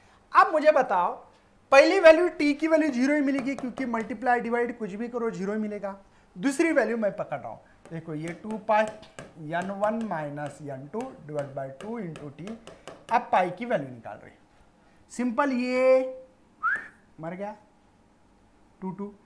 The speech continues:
ये पाई से पाई मर गया, ये टी हो गया, यहाँ पे वन कुछ नहीं, मतलब ये एन वन माइनस एन टू बचा है।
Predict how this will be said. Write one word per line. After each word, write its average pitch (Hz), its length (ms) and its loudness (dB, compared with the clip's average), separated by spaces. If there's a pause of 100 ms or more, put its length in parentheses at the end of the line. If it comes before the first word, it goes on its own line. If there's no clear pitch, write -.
(300)
ये 220 240 0
पाई 233 280 0
से 240 220 -6
पाई 214 220 -2
मर 208 160 -4
गया, 214 260 -2 (220)
ये 175 180 -4
टी 208 180 -10
हो 202 140 -6
गया, 196 200 -6 (420)
यहाँ 185 260 0
पे 220 160 -4
वन 220 240 0
कुछ 220 240 -10
नहीं, 208 140 -6
मतलब 208 340 -8
ये 190 160 -6
एन 160 320 -8
वन 185 280 -6
माइनस 165 500 -8
एन 131 180 -12
टू 117 120 -16
बचा 101 240 -20
है। - 120 -20